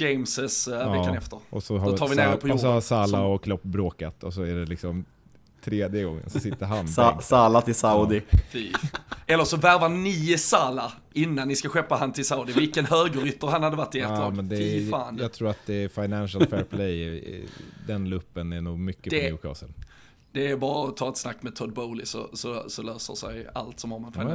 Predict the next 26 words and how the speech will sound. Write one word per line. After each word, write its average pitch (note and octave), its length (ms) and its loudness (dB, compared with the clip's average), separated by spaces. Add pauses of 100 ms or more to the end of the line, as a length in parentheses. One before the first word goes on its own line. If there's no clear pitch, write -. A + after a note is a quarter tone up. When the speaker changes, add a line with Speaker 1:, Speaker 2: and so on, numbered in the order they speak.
(140)
Speaker 1:
financial A2 100 -8
fair D#3+ 100 -4
Speaker 2:
skeppat A#2 120 -8
Speaker 1:
play D3 120 -2
att E3 40 0
Speaker 2:
ganska C#3 160 -4
Speaker 1:
göra. G2+ 100 -2
Speaker 2:
mycket. A#2+ 360 -4
Jag G2+ 320 -4
satt - 200 -10
och G#2 60 -4
läste G2+ 340 -4
Speaker 1:
Ja. - 60 -2
Speaker 2:
siffror A#2 320 -6
på G2 100 -10
det. C2+ 120 -8 (800)
Eh, F#2 460 -4 (160)
men G#2+ 340 -2
nej, B2 240 -2
det, C3 460 0 (1040)
jag A#2+ 400 -4
tror B2+ 240 -4
inte B2+ 480 -6
att - 320 -8
vi G#2+ 160 -2
har G2 360 0